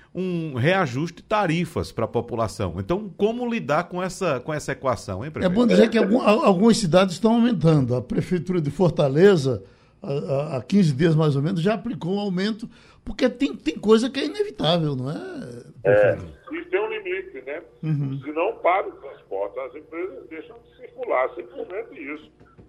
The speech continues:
Speaker 3: Então, é, é ano eleitoral, mas também é um ano de pandemia, é um ano de dificuldade ainda, de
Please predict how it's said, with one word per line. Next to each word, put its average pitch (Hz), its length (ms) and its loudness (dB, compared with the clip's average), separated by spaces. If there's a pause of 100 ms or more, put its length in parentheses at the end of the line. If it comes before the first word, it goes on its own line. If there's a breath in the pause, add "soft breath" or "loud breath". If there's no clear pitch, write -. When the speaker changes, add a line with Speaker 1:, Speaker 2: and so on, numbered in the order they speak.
Speaker 3:
Então, 208 680 -6 (320)
é, 135 520 -8 (120)
é 165 200 -4
ano 240 100 -6
eleitoral, 156 840 -4
mas 165 240 -12
também 180 260 -10
é 180 40 -8
um 170 120 -8
ano 165 140 -10
de 170 80 -8
pandemia, 143 840 -14 (400)
é 127 60 -8
um 139 160 -8
ano 139 140 -6 (100)
de 127 240 -18
dificuldade 127 680 -2
ainda, 123 460 -8
de 120 80 -20